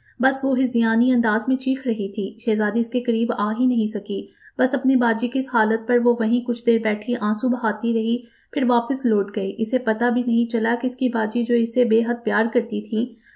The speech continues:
अब इसकी सूरत तक देखने की रवादार नहीं। जुनेरा अपने बेड पर आकर कुछ खामोश हुई तो इसकी अम्मी ने सुकून की सांस ली,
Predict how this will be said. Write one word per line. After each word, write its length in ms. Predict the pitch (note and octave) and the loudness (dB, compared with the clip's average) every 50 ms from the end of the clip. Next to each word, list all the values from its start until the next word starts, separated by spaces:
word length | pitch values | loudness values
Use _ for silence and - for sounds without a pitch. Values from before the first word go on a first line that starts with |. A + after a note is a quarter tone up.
| _ - | _ 0
अब 160 | - C4 C4 | 2 2 2
इसकी 280 | C#4 C4 - - D4 C#4+ | 0 -2 -2 -2 -2 -2
सूरत 320 | - C4+ B3 A#3+ C4 C4 | 0 0 2 2 2 2
तक 80 | C#4 C4 A#3+ A#3 | 2 0 2 2
देखने 360 | A#3 A3+ A3 A3+ A#3+ B3 A#3+ | 2 2 4 2 0 0 0
की 160 | A#3+ C#4 B3+ | 0 0 0
रवादार 440 | A3+ G#3+ G#3 A3 A3+ B3+ B3+ A#3+ G#3+ | 0 2 0 0 0 0 0 0 -2
नहीं। 360 | G3+ G#3 G#3 G#3 G3+ G3 A#3 - - _ _ - | -2 -2 -4 -4 -4 -4 -6 -8 -14 _ _ 2
जुनेरा 340 | A#3+ A#3 A3+ A3+ A3+ A#3+ G3 | 4 4 4 4 4 2 2
अपने 360 | - - G#3+ - A#3+ B3 A#3+ | 2 0 0 2 2 2 2
बेड 300 | G#3+ A3 A3+ A3+ A3 - | 2 2 0 0 0 -2
पर 120 | B3 B3 A#3+ | -2 -2 0
आकर 520 | - G#3+ G#3+ A3+ A#3+ - - A#3+ A#3 A#3 A#3 _ _ _ _ _ _ _ _ _ _ - | 0 0 -2 -2 -2 -4 -4 -4 -4 -4 -8 _ _ _ _ _ _ _ _ _ _ -2
कुछ 160 | C4 C4 C4 | 0 0 0
खामोश 460 | C4+ C4 A#3+ A3+ A3+ A3+ A#3+ B3 - | 0 0 2 2 4 4 2 2 2
हुई 180 | B3+ A#3 A#3 A#3 | 0 0 0 2
तो 120 | A#3 A#3+ | 2 0
इसकी 320 | A#3+ A#3+ A#3 - - C4 B3+ | 0 0 -2 -2 0 0 0
अम्मी 360 | B3 G#3+ A3 A3 A3+ A3+ A#3 | 2 2 2 2 4 4 4
ने 120 | A#3+ B3 B3+ | 4 2 2
सुकून 440 | B3+ - B3 B3 A#3+ A3+ A3 A3+ A3+ | 0 0 -2 0 0 0 0 0 0
की 140 | A3+ C4+ | -2 -2
सांस 340 | C4 - B3 G#3+ G3+ G#3 G#3 - | -2 -2 -2 -2 -2 -4 -4 -4
ली, 160 | G#3 G#3 G3+ | -4 -4 -2